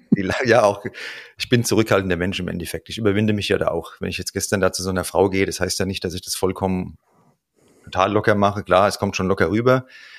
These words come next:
Speaker 2: aber es ist ja für mich auch eine Überwindung, ne?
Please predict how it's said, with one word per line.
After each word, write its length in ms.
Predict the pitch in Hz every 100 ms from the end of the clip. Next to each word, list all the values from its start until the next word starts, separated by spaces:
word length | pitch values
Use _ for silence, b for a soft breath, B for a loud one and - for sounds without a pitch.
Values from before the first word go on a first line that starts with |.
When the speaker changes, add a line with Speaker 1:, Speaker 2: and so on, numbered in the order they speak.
| B B B _ _
Speaker 2:
aber 160 | 87 90
es 80 |
ist 100 | 90
ja 80 | 98
für 100 | 95
mich 160 | 92 -
auch 140 | 85
eine 80 | 92
Überwindung, 580 | 78 78 80 80 73 73 _ _ _
ne? 240 | 92 98